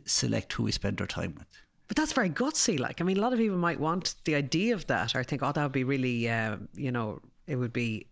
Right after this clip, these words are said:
Speaker 2: it would free me from, from these connections that I have."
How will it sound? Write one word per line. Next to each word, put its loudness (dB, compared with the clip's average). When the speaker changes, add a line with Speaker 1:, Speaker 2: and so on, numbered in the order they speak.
Speaker 2:
it 0
would 0
free 0
me 0
from, 0
from -2
these 0
connections 0
that 2
I 2
have." 2